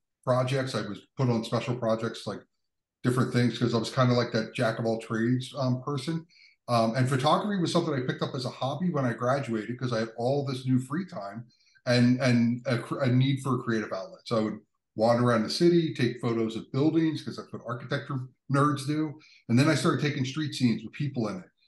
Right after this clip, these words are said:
And then I started to get some traction on Instagram. I met some people, started doing portraits. And in portraits was the first time it felt like a design process,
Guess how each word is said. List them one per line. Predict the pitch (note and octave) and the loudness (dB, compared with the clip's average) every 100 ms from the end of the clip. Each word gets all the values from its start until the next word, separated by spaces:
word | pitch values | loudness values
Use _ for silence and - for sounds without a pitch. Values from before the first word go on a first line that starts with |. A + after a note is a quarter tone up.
| _ - | _ -6
And | A2 | 0
then | B2 | 2
I | C3+ | 2
started | F3 E3 | 0 -2
to | - | -2
get | E3 - | -2 -2
some | C#3 | -6
traction | - C3+ C3 C#3+ | -4 -6 -4 -2
on | C3 B2+ | 4 4
Instagram. | C3+ C3 B2 C3+ C3+ C3 | 2 -4 -6 -6 -4 -2
I | G#2+ | 0
met | A2 - | -2 -4
some | - - | -12 -10
people, | D#3+ D3 D3+ C#3+ C3 - _ _ | -10 -8 -4 -4 -4 -8 _ _
started | - C3+ B2+ | 0 2 4
doing | C#3 C3 B2+ | 6 4 4
portraits. | D#3+ D#3+ - F#2+ - - _ - | 2 0 -2 -10 -14 -20 _ 0
And | B2 | 0
in | - | 2
portraits | F3+ G3 F#3 D3+ | 2 2 0 -2
was | C3 B2 | -2 -4
the | |
first | - D#3+ E3 - | -6 -4 -4 -2
time | D3 C3 | -2 -4
it | - | -2
felt | B2+ B2+ | -4 -2
like | A#2 | -4
a | B2 | -4
design | A#2 - G#2 G2+ | -4 -4 -4 -6
process, | - F2+ - - - | -10 -14 -16 -18 -20